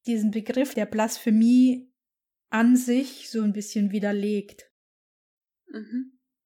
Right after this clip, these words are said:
Speaker 2: Ja, ja, das wär voll gut.
Speaker 1: Ja, aber ich sehe es auch so wie du, dass, ähm, ja, die, die Religion, der Glaube, die Religiosität,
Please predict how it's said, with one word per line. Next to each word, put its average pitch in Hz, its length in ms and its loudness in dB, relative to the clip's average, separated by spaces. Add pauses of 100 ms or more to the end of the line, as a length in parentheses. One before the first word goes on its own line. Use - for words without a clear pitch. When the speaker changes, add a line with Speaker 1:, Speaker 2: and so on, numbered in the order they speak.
(180)
Speaker 2:
Ja, 254 320 -10 (340)
ja, 269 160 -6
das 214 160 -10
wär 202 80 -12
voll 202 220 -6
gut. 233 220 -10 (360)
Speaker 1:
Ja, 214 460 -10 (300)
aber 240 180 2
ich 269 80 2
sehe 262 240 -4
es 262 120 -6
auch 226 200 -2
so 247 260 -2
wie 220 160 -4
du, 214 400 -6 (520)
dass, 208 520 -6
ähm, 208 920 -2 (920)
ja, 233 340 0
die, 214 440 -4
die 208 120 -4
Religion, 226 1120 -2
der 214 160 -4
Glaube, 208 880 -4
die - 160 -12
Religiosität, 220 1300 -6